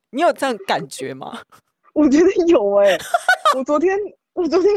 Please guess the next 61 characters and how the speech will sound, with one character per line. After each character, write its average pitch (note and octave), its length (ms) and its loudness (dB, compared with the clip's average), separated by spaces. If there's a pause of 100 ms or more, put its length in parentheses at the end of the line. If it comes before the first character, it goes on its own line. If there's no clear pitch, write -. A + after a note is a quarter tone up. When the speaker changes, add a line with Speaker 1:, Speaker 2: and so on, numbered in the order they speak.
Speaker 2:
晚 B3 180 -4
上 D4+ 200 -2
才 B3 100 0
听 C4 180 -6
到 C4 140 -2
类 B3 140 -2
似 B3 120 -12
这 B3 120 -2
种 F3 200 -8
言 E3 160 -6
论， F#3 240 -6
你 D#3 80 -16
知 D#3+ 60 -8
道 E3 140 -2
吗？ - 160 -14 (420)
Speaker 1:
<laughs> - 440 -20
你 A#3 100 -10
说 D#4+ 120 -4 (240)
别 B3 200 0
人 C4+ 160 0
说 C#4+ 260 0
你 B3 240 -8
吗？ E3+ 340 -10 (200)
Speaker 2:
对 E4 120 0
啊， C4+ 280 2
就 D4 120 -6
是， C#4 320 0 (160)
就 C4 120 -4
是 C4 300 0
口 G#3+ 260 0
语 G#3 80 -2
就 F#3 120 -2
跟 F#3+ 120 -2
我 F#3 100 -4
讲 C#3+ 160 -10
说 D3 340 -12 (200)
，“啊， D4 80 -4
你 G#3 260 -2
要 A#3+ 180 0
我 D3+ 560 -4
这 - 80 -10
样 G3+ 160 -4
每 D#3+ 140 -8
天 F#3 160 -8
漂 F#3+ 140 -6
漂 F#3 180 -4
亮 F3 180 -2
亮 E3 220 -8
的 C3+ 220 -10
当 F3 200 -4
你 C#3+ 120 -10
的 C#3 80 -14
小 C#3 120 -10
宝 C#3+ 140 -12
贝， C#3+ 260 -8
然 E3 120 -8
后 A3+ 40 -4
你 F#3 180 -6
又 G3+ 120 -2
要 F#3+ 160 2
我 D#3+ 340 -10